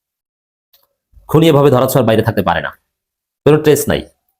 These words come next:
কিচ্ছু না। As if সেই সাগরণী হত্যাকাণ্ডের, কারণ আন্দোলন আমরা যতই করি, সাগরণী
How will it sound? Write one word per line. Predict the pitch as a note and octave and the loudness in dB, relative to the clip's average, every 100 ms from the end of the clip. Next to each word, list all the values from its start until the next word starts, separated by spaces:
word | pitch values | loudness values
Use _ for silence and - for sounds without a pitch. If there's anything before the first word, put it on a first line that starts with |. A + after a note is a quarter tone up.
| _ _ - | _ _ -6
কিচ্ছু | D3 - | -4 -2
না। | D#2 - | -4 -2
As | A#2 | 0
if | D3+ - - | 2 0 -6
সেই | - C3+ | -4 -2
সাগরণী | A#2 C3 C#3+ | 0 0 2
হত্যাকাণ্ডের, | B2+ A2 G2+ D#2+ | 0 0 -2 -2
কারণ | - _ D#3 | -6 _ 0
আন্দোলন | C#3+ E3+ G3 | 2 4 2
আমরা | G3 | 2
যতই | F3 F3+ | 4 4
করি, | B2 | 2
সাগরণী | G2 B2+ D3 D#3 | 0 0 2 0